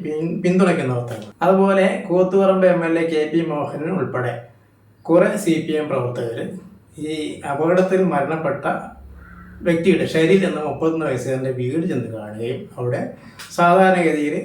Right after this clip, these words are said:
ഒരു അനുശോചനം എന്ന രീതിയിൽ പോവുകയും ചെയ്തു. അത് വലിയ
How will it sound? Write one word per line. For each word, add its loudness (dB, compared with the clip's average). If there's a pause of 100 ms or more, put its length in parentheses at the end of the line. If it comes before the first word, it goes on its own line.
(120)
ഒരു 0 (100)
അനുശോചനം 0 (160)
എന്ന 0 (100)
രീതിയിൽ 0 (720)
പോവുകയും 6
ചെയ്തു. -4 (800)
അത് -6 (100)
വലിയ 2